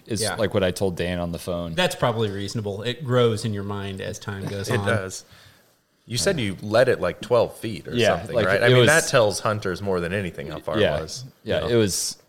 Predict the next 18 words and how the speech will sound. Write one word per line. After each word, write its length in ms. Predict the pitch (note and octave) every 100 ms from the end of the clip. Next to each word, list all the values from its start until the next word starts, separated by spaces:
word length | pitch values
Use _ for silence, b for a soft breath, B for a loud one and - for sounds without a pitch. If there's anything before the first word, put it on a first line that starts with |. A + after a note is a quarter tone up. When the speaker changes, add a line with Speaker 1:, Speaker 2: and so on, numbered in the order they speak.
| -
Speaker 1:
it 60 |
was 140 | C3 G2
way 180 | G2+ F#2+
out 160 | F2
there. 260 | F#2 F2+ G2+
It 180 | F#2+ B2+
was 200 | A#2+ G#2
just 180 | G#2
a, 40 | G2+
it 180 | F#2+ A#2
was 120 | G#2+
a 40 |
pot 280 | F#2+ G#2 G2
shot 320 | - F2 D#2+
in 100 | - -
my 220 | F#2+ F2+
mind, 400 | F2+ E2+ E2+ F2
and 500 | - E2+ F2 E2+ E2+